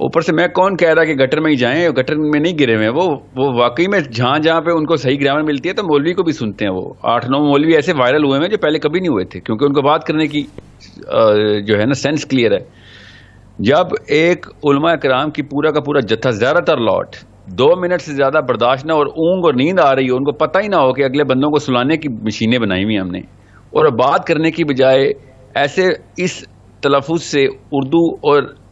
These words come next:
अपने, अ, हिज्जे को ऐसे बोल रहे हों जैसे कि वो सफ़े पे लिखी हुई चीज़ें पढ़ रहे हैं खाली, उनको इतनी सेंस ना हो, तो फिर होगा क्या? उसका recoil effect ये होगा कि लोग उनको सुनना बंद करेंगे। सुनना बंद करेंगे तो टीवी तो एक commercial industry है,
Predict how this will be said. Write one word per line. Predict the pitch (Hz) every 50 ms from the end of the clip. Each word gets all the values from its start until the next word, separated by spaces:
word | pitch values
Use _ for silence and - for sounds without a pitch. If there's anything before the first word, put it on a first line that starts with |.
| - - -
अपने, | 123 127 147 147 139
अ, | 120 - - - 131 120 113 113 107 110
हिज्जे | 120 104 110 107 123 147
को | 139 143 139
ऐसे | 127 120 - 170 170
बोल | 151 139 135 131
रहे | 135 139
हों | 135 139
जैसे | 131 131 123 - 147 135
कि | - 143
वो | 139 131 127 123 - -
सफ़े | 131 - 143 135 143 175 165
पे | 147 156 143
लिखी | 127 117 113 - 151
हुई | 147 139
चीज़ें | 120 131 127 139 139
पढ़ | 131 - 143 151 175
रहे | 180 160 139
हैं | 117 107
खाली, | - 95 90 87 90 - - - - - - - _ - - - - - - -
उनको | - 156 151 - 180
इतनी | 160 131 180 208 196
सेंस | 151 165 160 156 139 160
ना | 156
हो, | 131 98 - - - - - - _ -
तो | -
फिर | 139 175 160
होगा | 135 - 147 180 208 196
क्या? | - 185 175 180
उसका | 180 170 147 - - 165 151
recoil | 135 127 151 170 - 165 151 147 170
effect | - - 123 107 -
ये | 127
होगा | 120 123 127
कि | 127 139
लोग | 131 113 117 131 143 143
उनको | 135 131 127 135
सुनना | - 120 117 123 143
बंद | 151 165 165 160 143
करेंगे। | 156 151 147 143
सुनना | 127 - 165 180 190
बंद | 180 170 170 151
करेंगे | 160 156 151 147
तो | -
टीवी | - 147 151 160 170
तो | 151 156 135
एक | - -
commercial | 123 120 117 113 - 139 135
industry | 123 113 104 98 - - 117 107
है, | 95